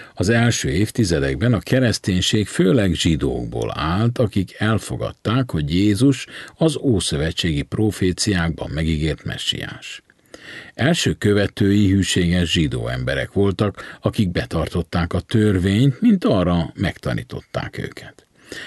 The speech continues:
Nem gondolták, hogy Jézus Krisztus evangéliuma eltörölte vagy érvénytelenítette volna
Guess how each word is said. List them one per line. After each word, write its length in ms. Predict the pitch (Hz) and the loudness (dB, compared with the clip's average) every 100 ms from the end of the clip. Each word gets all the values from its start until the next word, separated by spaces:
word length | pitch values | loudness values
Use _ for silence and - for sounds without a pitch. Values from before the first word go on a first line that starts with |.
| - | -8
Nem 180 | - 95 | 0 2
gondolták, 680 | 110 98 82 80 92 104 113 | 4 4 2 0 0 0 0
hogy 160 | 98 95 | 0 2
Jézus 400 | 107 95 87 - | 2 2 0 0
Krisztus 420 | 98 - 87 - | -2 0 -2 0
evangéliuma 760 | 90 104 107 104 107 110 110 | 2 2 4 4 4 4 2
eltörölte 1000 | 117 143 123 80 78 71 80 80 98 117 - | 0 0 2 0 -2 0 -2 -2 -2 -2 -2
vagy 380 | 110 123 120 - | 2 2 0 0
érvénytelenítette 1400 | 135 151 110 82 73 76 90 90 90 85 78 - - 71 | 2 4 2 2 0 -2 0 2 0 0 -4 -6 -6 -4
volna 600 | 60 87 107 104 113 | -2 0 0 2 0